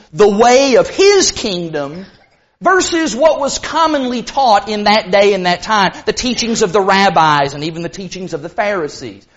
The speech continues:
These things are in sharp contrast to one another. And so in the midst of all that, Je-, uh, Jesus says in, uh, Matthew chapter five, beginning in verse forty-three, He says, "You have heard that it was said, 'You shall love your neighbor and hate your enemy.'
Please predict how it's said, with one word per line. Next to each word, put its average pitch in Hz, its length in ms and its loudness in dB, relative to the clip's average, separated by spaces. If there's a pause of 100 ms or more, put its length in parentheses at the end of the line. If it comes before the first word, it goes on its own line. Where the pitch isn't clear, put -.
These 269 160 -6
things 285 240 -4
are 262 80 -4
in 240 80 -4
sharp 233 400 0
contrast 202 600 -6
to 160 60 -8
one 143 140 -6
another. 110 320 -6 (340)
And 285 140 -2
so 381 120 4
in 359 60 4
the 349 60 2
midst 381 220 0
of 254 80 2
all 226 120 6
that, 180 180 2
Je-, 277 240 -2
uh, 202 140 2
Jesus 285 320 -2
says 240 240 0
in, 180 200 -8 (160)
uh, 185 120 -2
Matthew 254 260 -4
chapter 294 240 0
five, 208 400 4
beginning 214 300 -2
in 226 80 -2
verse 226 240 0
forty-three, 220 720 -2 (580)
He 415 100 2
says, 381 280 2
"You 392 120 2
have 320 180 2
heard 427 400 2
that 285 120 -2
it 262 140 -6
was 185 140 -4
said, 160 800 0 (300)
'You 277 160 2
shall 247 320 2
love 247 220 2
your 190 140 -2
neighbor 175 800 -2 (560)
and 233 180 0
hate 302 500 -2
your 247 200 0
enemy.' 160 440 -2